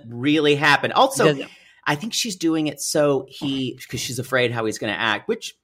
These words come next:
Speaker 1: he, he, in, he ha-, I'm sure he flashes nasty stuff.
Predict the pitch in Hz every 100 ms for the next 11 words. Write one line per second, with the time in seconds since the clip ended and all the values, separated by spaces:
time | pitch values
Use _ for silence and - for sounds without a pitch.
0 | _ _ _ _ _ _ - 143 240 240
1 | - - 233 - 214 220 - 240 226 190
2 | 185 170 190 - 208 180 135 135 143 -
3 | 120 120 123 135 110 107 95 - _ _
4 | _ _ 143 131 120 120 120 104 117